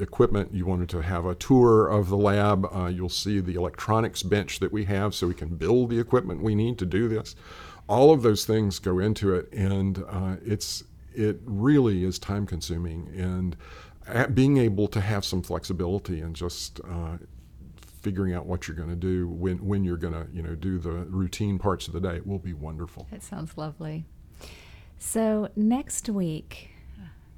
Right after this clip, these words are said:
Speaker 2: our class of two thousand twenty-one will be graduating. What would you like to tell them?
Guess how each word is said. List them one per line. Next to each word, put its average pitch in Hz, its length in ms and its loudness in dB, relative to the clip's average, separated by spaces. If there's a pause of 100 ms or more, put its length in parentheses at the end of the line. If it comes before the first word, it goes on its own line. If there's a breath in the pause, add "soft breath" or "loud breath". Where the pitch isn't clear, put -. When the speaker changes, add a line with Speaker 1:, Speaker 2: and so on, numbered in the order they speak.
(420 loud breath)
Speaker 2:
our 165 440 -4
class 165 540 -10
of 156 160 -14
two - 180 -10
thousand 160 520 -8
twenty-one 156 720 -8 (380)
will 160 120 -6
be 160 120 -6
graduating. 151 720 -12 (1500 soft breath)
What 247 120 -8
would 277 120 -10
you 247 60 -6
like 233 140 -6
to - 80 -14
tell 170 260 -6
them? 143 360 -8